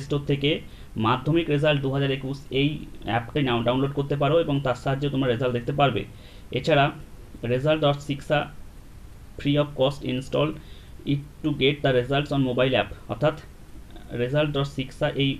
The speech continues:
অ্যাপটিও তোমরা download করতে পারো তোমাদের রেজা-, result দেখানোর জন্য। তো এই হচ্ছে তোমাদের total যে notification সে-, সেটি, অর্থাৎ তোমাদের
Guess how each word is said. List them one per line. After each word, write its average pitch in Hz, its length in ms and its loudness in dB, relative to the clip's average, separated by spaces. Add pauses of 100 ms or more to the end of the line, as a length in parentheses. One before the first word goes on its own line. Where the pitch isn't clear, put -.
(260)
অ্যাপটিও 120 360 -2
তোমরা 139 240 -2
download 127 360 0
করতে 131 200 -2
পারো 139 160 0
তোমাদের 135 280 0
রেজা-, 123 220 -2
result 123 280 -2
দেখানোর 127 220 0
জন্য। 107 260 -2 (500)
তো 127 60 2
এই 139 240 4
হচ্ছে 156 260 2
তোমাদের 139 360 2
total 131 340 0
যে 127 200 -4
notification 120 500 -2
সে-, 117 220 -2
সেটি, 123 320 -4
অর্থাৎ 131 280 -2
তোমাদের 127 300 0